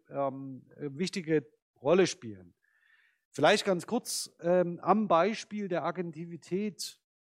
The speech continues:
und den Rollenkonzepten, die unter der formalen, äh, Struktur der Sprache liegen, äh, und die wichtige Auseinandersetzung damit,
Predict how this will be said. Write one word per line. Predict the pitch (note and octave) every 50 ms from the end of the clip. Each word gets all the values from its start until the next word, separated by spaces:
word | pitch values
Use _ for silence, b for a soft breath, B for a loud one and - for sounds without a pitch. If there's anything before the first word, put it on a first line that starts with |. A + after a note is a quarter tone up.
| _ _ _
und | - D3+ D#3 E3 E3 E3+ D#3 - - _ -
den | D#3 D3+ D#3 D#3
Rollenkonzepten, | D3+ B2 B2+ D3+ F#3+ A3 A3+ G#3+ G3+ - F#3+ F3+ E3 - - E3+ F3 _ _ - D3+ C#3+
die | C3 C3 C3 -
unter | - C#3+ F3 G3 G3 G#3
der | - D#3 D#3 D3+
formalen, | - - D3 D3 C#3 C3+ C#3+ D3+ D#3 D#3+ D#3+ D#3 D#3 D3 C#3 - B2
äh, | B2 C#3+ C#3+
Struktur | C3 - D3+ C3+ - - F#3+ F3+
der | F3 D3+
Sprache | - - - D#3+ F3 F3 F3+
liegen, | F3 D#3+ E3+ F3 F3+ G3 F3+ _ _ _ _ _ _ _ _ _ _ _ _ _ _ _ _
äh, | - D#3 D#3 D#3+ D#3+ D#3 C#3+ - _ _ _ _
und | - D#3 D#3+ D#3+
die | D3+ D#3 C#3+
wichtige | F#3+ F3+ - G#3+ F#3+ E3
Auseinandersetzung | C#3 D3+ C#3 D3 D3 D#3 F#3 G#3 G3 F#3+ F#3 E3+ - F3 F3+ E3+
damit, | D#3 D3+ D3 D#3 D#3+ D3+